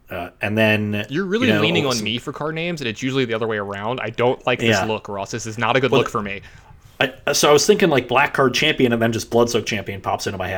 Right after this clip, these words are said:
Speaker 1: I'm
Speaker 2: That,
Speaker 1: like,
Speaker 2: that's
Speaker 1: "That's
Speaker 2: also
Speaker 1: not
Speaker 2: in the
Speaker 1: right."
Speaker 2: deck, yeah. <laughs>
Speaker 1: <laughs> Yeah. Well, actually, that, that one's not in the vampire deck. The
Speaker 2: Okay,
Speaker 1: vampire
Speaker 2: right, right,
Speaker 1: deck
Speaker 2: right.
Speaker 1: just has, it plays, uh, just Thoughtseize and the one two. Um, wow, I'm,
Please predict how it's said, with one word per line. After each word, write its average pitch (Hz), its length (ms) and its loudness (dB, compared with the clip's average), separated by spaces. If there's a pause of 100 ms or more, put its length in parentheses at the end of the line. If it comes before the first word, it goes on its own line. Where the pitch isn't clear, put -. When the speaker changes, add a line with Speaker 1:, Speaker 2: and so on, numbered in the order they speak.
Speaker 1:
I'm - 40 0
Speaker 2:
That, 92 40 -4
Speaker 1:
like, 92 100 -6
Speaker 2:
that's 107 160 2
Speaker 1:
"That's 113 120 0
Speaker 2:
also 135 140 -2
Speaker 1:
not 135 80 -4
Speaker 2:
in - 60 -4
the 120 60 0
Speaker 1:
right." 135 120 -4
Speaker 2:
deck, - 80 -16
yeah. 143 560 -2
<laughs> - 0 -
Speaker 1:
<laughs> 143 80 -4
Yeah. 127 480 4 (160)
Well, 131 140 6
actually, 147 340 6
that, 143 220 6
that 135 120 8
one's 160 120 2
not 156 120 6
in 139 40 -2
the 120 80 0
vampire 104 300 0
deck. - 200 -12
The 160 60 -4
Speaker 2:
Okay, 131 100 0
Speaker 1:
vampire 175 200 6
Speaker 2:
right, 175 60 6
right, - 20 0
Speaker 1:
deck 139 120 4
Speaker 2:
right. 98 80 -8
Speaker 1:
just 127 220 2
has, 117 420 0 (200)
it 120 120 -2
plays, 139 300 4
uh, 107 360 -8
just 120 260 -2
Thoughtseize 110 720 0
and 101 540 -4 (100)
the 98 120 -4
one 110 240 0
two. 90 400 -8 (380)
Um, 90 560 -2 (680)
wow, 92 400 0
I'm, 107 120 -2